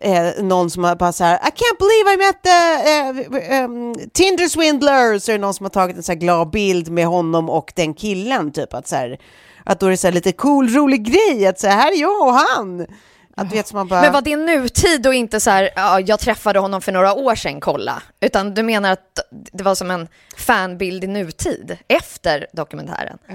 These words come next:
Speaker 1: det var så jag uppfattade det, men det kanske det faktiskt inte var. Det kanske är så att det är någon som har hittat den bilden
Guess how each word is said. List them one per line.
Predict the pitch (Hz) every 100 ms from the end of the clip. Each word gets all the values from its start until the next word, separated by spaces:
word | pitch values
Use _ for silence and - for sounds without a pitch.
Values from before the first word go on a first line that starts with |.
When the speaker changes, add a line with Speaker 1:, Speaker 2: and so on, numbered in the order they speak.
| 185
Speaker 1:
det | 180
var | 185
så | 180 185 226
jag |
uppfattade | 262 - 220 - 233
det, |
men | 196
det | 156
kanske | - 170 -
det | 254
faktiskt | 151 - 151
inte | 160 139
var. | 175 196 156 _
Det | -
kanske | 196 - 208
är |
så | 160
att | 151
det | 156
är |
någon | 156 156
som | 160
har | 160
hittat | 165 - 226 220
den | 151
bilden | 147 135 139 147 143